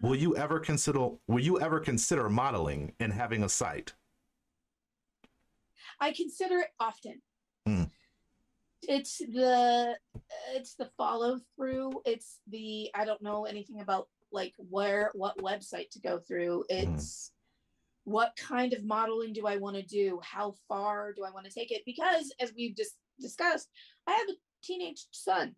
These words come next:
Speaker 1: Right.
Speaker 2: So I can't imagine how mortifying <laughs> it would be to be like, "Is this your mom?"
Speaker 1: Right. That would break some,
Speaker 2: Um,
Speaker 1: absolutely.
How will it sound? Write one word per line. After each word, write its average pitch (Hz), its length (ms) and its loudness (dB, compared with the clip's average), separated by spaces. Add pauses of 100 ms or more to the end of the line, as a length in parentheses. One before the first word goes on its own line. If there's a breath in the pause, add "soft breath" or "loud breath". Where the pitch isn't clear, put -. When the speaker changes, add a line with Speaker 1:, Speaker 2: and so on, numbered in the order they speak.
Speaker 1:
Right. 85 320 0
Speaker 2:
So 254 460 2 (1000 soft breath)
I 320 140 0
can't 330 280 -2
imagine 277 480 -2
how 247 220 -2
mortifying 240 560 -2
<laughs> 269 140 -2
it 240 120 0
would 208 140 -8
be 208 380 -4
to 208 80 -2
be 202 120 -6
like, 190 220 0
"Is 190 160 -4
this 254 240 -2
your 254 140 -2
mom?" 226 460 0
Speaker 1:
Right. 95 460 0
That 107 180 0
would 90 200 2
break 98 240 0
some, 90 160 2
Speaker 2:
Um, 87 80 2
Speaker 1:
absolutely. 85 600 0